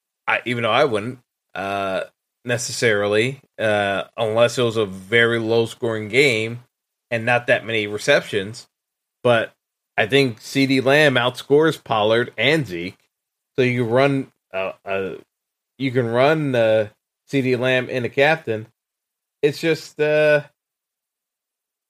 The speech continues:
you know, it's interesting. It, it's an interesting slate because I think folks are just gonna jam in Saquon, and I think there are different ways of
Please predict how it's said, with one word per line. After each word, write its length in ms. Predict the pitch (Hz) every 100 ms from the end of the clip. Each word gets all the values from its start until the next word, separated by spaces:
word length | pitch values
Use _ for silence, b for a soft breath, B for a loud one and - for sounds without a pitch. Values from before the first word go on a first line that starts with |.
| _ _ _ _ -
you 140 | 247
know, 240 | 226 185 180 _ _ _ -
it's 160 | 180
interesting. 520 | 202 165 139 113 80 - -
It, 200 | 151 156
it's 200 | 165 160
an 120 | 175
interesting 540 | 196 208 202 190 190 175
slate 400 | - 156 147 139
because 360 | 127 131 120 -
I 260 | 117 120 _ -
think 360 | 170 170 160 _ _ _ _ -
folks 320 | 143 143 -
are 240 | - 127 123
just 300 | 139 139 -
gonna 300 | 143 113 - _
jam 340 | 113 127 139
in 180 | 135 131
Saquon, 720 | 123 139 135 127 113 107 104 -
and 140 | 113
I 100 | 113
think 240 | 113 147
there 160 | 139 131
are 220 | 117 104 - 110
different 340 | 139 131 117
ways 380 | 120 120 117 107
of 220 | 113 104